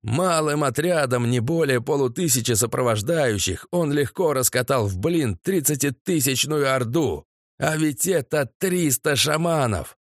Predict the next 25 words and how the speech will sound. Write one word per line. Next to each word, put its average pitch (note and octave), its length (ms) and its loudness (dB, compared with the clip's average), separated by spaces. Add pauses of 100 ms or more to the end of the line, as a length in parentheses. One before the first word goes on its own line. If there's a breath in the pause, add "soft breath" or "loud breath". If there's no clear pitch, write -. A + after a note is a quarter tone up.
(140)
Знаешь A2 580 0
ли, F2 360 -4
подобные B2+ 560 0
победы A#2+ 480 0
производят A#2+ 600 0
впечатление A#2 720 0
даже A2 280 0
на G#2+ 140 0
магов, A2+ 580 -2
а G#2 120 -2
что - 260 -2
уж A2 180 -2
говорить C3 540 -2
о A#2 140 2
обычных A#2 580 -2
жителях. G2 720 -2 (320)
Так D#3 260 0
что B2+ 200 -2
все C#3+ 300 0
почетным C3 680 -2
маршем C3+ 480 0
влились C#3 400 0
в - 40 -4
его C3 200 0
государство, A2+ 840 -2